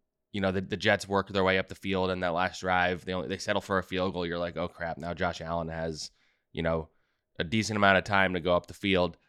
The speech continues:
and then they s-, then they stop him. Obvi-, I mean, not only do they stop him, but they push them backwards. <laughs> Like, it was, uh, you know, it's, it's funny. I, I, both on this podcast and I, I've, like, made appearances on, like, the radio and, and, like, our Bills podcast, and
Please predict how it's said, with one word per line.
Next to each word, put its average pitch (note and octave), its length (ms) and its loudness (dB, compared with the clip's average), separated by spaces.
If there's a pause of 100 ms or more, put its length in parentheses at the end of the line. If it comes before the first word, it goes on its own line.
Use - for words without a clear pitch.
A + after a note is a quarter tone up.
(320)
and F#2 140 0
then F#2+ 100 4
they F#2 80 2
s-, - 160 -6
then F#2+ 160 -4
they F2+ 100 0
stop F#2+ 320 2
him. E2+ 80 -4
Obvi-, E2+ 280 -4
I G#2 60 -6
mean, G#2 100 0
not A2+ 120 8
only F2 160 4
do E2+ 80 -6
they E2 60 -10
stop G#2 340 2
him, D2+ 100 -8
but D#2+ 140 -4
they E2+ 140 -6
push - 300 -6
them E2+ 140 -4
backwards. E2 680 -2 (260)
<laughs> E3+ 80 6 (500)
Like, F#2+ 200 6
it G2+ 100 6
was, G2+ 220 2
uh, G2+ 400 8 (580)
you G2+ 100 0
know, F#2+ 240 8 (380)
it's, - 240 -10
it's G#2+ 140 -4
funny. G#2 160 6
I, G#2 260 6
I, G#2 60 0 (240)
both A#2+ 180 2
on A#2+ 80 2
this C3 140 4
podcast C3 500 4
and A#2 80 -4
I, G#2 220 2
I've, G2 180 -2
like, G2 180 0
made G#2 140 -4
appearances G2 480 -6
on, F#2 100 2
like, F2 160 -6
the F2+ 80 -10
radio G#2 500 4
and, E2+ 260 -2
and, E2+ 240 -10
like, E2+ 160 -8
our D#2+ 80 -8
Bills G2 260 -2
podcast, F#2+ 560 -2
and E2 240 -8